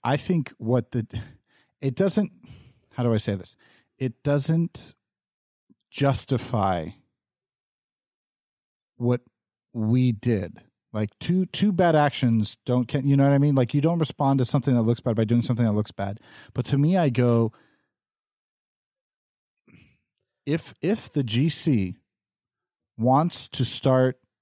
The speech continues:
nailing people about being in compliance, and Dan Jackson, when we talk about that in a second, like, that, to me, I think it makes it the, the, the best response to that. If they wanna start,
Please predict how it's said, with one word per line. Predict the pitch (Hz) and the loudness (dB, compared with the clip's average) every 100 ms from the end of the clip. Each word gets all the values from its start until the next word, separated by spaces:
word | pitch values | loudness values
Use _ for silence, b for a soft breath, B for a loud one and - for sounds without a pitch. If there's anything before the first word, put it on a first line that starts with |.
| _ _ _ _ _ _ _ _ - | _ _ _ _ _ _ _ _ -6
nailing | 123 123 131 143 156 | 0 2 4 4 2
people | 127 135 131 | 0 -2 0
about | 117 117 101 | 2 2 2
being | 117 | 2
in | 127 120 | 2 2
compliance, | 123 110 104 92 - - - | 0 0 -2 -4 -8 -14 -4
and | 117 | 0
Dan | 131 151 | 2 2
Jackson, | 143 131 123 120 | 0 0 0 2
when | 120 | 2
we | |
talk | 120 143 | 0 0
about | 120 113 | 0 0
that | 117 107 | 2 0
in | 107 | -2
a | |
second, | - 101 98 | -2 -6 -6
like, | 98 101 | -8 -6
that, | 123 117 120 _ b b b _ | -2 -2 -2 _ b b b _
to | 127 | -2
me, | 120 | 0
I | |
think | 110 117 | 0 -2
it | 110 - | -4 -4
makes | 117 113 | -2 -2
it | 113 98 _ _ _ _ _ | -4 -6 _ _ _ _ _
the, | 123 | -14
the, | 120 113 113 | -8 -4 -4
the | 120 | -2
best | 131 - | -2 -2
response | 123 135 - | 0 0 0
to | |
that. | 104 | -4
If | - | 0
they | 147 | 2
wanna | 196 202 | 4 2
start, | - 185 170 156 | 0 0 0 -2